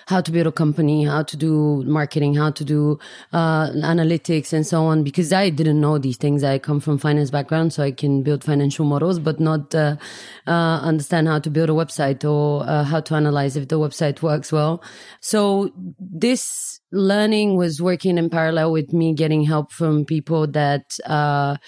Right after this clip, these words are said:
were friends. Like, I had a lot of people that were helping me for free. Uh, I got also burned quite a bit because I paid some people that charged me ridiculous amounts for building, like, a simple website. So, like,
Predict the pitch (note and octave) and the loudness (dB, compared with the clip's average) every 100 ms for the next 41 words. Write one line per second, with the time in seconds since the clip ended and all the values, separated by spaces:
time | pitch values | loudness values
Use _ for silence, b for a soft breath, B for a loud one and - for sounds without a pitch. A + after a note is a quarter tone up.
0 | B B B B B B B _ - D#3+ | B B B B B B B _ -2 0
1 | C#3+ B2+ G3 G3 F#3+ F3+ - C#3 D3 D#3 | 0 0 0 2 2 0 -4 -2 0 0
2 | D3+ D3+ D3+ D3 D3 - D3 D#3 C#3+ C#3 | 2 2 2 0 0 -4 -4 0 0 0
3 | D3 D3+ D3 C#3+ - C#3 F3 F3+ F#3 F3 | 0 2 2 0 -2 -6 0 2 0 -2
4 | - D#3 D3 - D#3+ E3 D#3+ - D3 C#3+ | -4 -2 0 0 0 2 0 0 0 2
5 | F3+ F3+ F3 F#3 F3 D#3 F3 G3+ - - | 2 2 0 0 0 0 -2 -2 -4 -4
6 | D#3 D#3+ D3 D#3 D3+ E3+ D#3+ - D#3 D3+ | -2 0 0 0 0 0 -2 0 -2 0
7 | D3+ E3 D3 C3 - D3 C#3 C3 D3 D3 | -2 -2 -2 -4 -2 0 0 -2 0 0
8 | C#3+ C#3 D3 E3+ - D#3+ D3 D#3 D3 C#3+ | 2 0 0 -2 -2 -2 0 0 0 0
9 | C#3+ - C#3+ C#3+ D3+ D3 D3 C3+ - - | -2 -2 -2 0 0 2 0 -2 -6 -2
10 | D3+ D3 D3 D#3 - F3+ E3+ E3 - B | 0 2 0 0 0 0 2 0 -4 B
11 | B B B - G3 G#3 - | B B B -2 0 0 -2